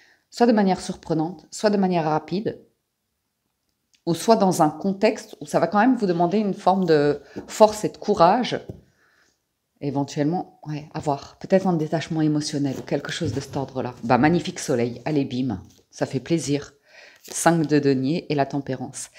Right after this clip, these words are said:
C'est un petit peu l'idée de, pour aller vers votre bonheur,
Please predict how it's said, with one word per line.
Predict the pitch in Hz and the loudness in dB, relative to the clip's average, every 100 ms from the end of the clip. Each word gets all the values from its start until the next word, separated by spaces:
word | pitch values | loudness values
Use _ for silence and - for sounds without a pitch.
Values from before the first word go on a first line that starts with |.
| - - | -20 -4
C'est | - | 0
un | 190 | 0
petit | - | 0
peu | 277 | 2
l'idée | 233 190 | 2 4
de, | 233 | 4
pour | 190 - 180 | 2 0 2
aller | 190 | 4
vers | 190 170 | 2 2
votre | 165 - | -2 -2
bonheur, | 147 147 147 196 | 0 2 0 -2